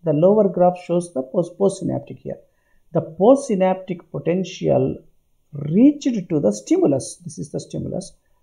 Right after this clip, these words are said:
Reached to the stimulus. This is, uh, mi-, minus fifty-five. When it reaches to the stimulus, it generates action potential. So, this is called E P S P.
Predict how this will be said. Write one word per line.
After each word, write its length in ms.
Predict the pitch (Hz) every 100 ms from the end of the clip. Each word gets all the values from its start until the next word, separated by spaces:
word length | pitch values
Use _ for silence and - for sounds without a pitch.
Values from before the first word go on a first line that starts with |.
| _ -
Reached 420 | 156 262 262 202
to 100 | 165
the 140 | 165 208
stimulus. 800 | - 277 240 113 123 - - - _ _ _ _ _
This 140 | 151 180
is, 200 | 180 - _
uh, 80 | 180
mi-, 320 | 143 151 160
minus 360 | 156 87 85 -
fifty-five. 500 | - - 131 - - - _ _ _ _ -
When 180 | 202 240
it 160 | 240
reaches 360 | 180 247 262 311
to 80 | 226
the 100 | 190
stimulus, 500 | - 233 214 160 170
it 180 | 208 156
generates 420 | 160 143 156 -
action 280 | 123 - -
potential. 520 | - - - - 151 _ _ _ _ _ _ _ _ _
So, 540 | - 277 160 214 - _ _ _ _ _ _ _
this 200 | 226 220
is 140 | 233 -
called 300 | 170 175 165
E 80 | 208
P 220 | 202 143
S 160 | 131
P. 160 | -